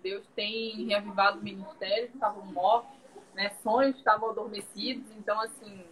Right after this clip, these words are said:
engana-se que só, né,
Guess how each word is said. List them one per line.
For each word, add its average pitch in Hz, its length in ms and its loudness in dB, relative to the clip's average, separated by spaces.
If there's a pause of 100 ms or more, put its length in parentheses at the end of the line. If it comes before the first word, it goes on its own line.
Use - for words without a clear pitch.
(380)
engana-se 240 640 6
que 294 140 -6
só, 277 540 8 (380)
né, 208 400 -4